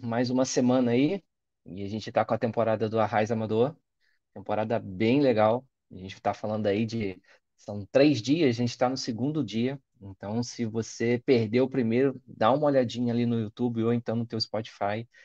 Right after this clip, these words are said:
que você vai ter o episódio lá com a introdução, pra você vir acompanhando ali, né, como é que tão os assuntos. É um assunto vai complementando o outro até a gente chegar no final,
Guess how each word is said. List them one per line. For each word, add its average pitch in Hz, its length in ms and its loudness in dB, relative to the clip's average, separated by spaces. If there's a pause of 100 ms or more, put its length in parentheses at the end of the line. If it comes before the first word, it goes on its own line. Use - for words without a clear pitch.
(520)
que 110 120 -6
você 110 400 -4
vai 107 200 0 (120)
ter 104 340 -2
o 113 160 -2
episódio 107 560 -4
lá 104 340 0
com - 140 -6
a 107 40 0
introdução, 117 840 0
pra 127 140 0
você 170 260 0
vir 240 180 2
acompanhando 170 680 2
ali, 127 240 0
né, 123 300 2 (1000)
como 123 160 0
é 120 40 0
que - 80 -6
tão 120 160 2
os 113 100 2
assuntos. 104 460 -2
É 127 60 4
um 151 120 2
assunto 170 320 -2
vai 156 100 4
complementando 139 720 -2
o 123 40 0
outro 151 340 0
até 139 180 -2
a 143 60 2
gente 139 220 -6
chegar 120 320 -4
no 123 80 -4
final, 110 560 -4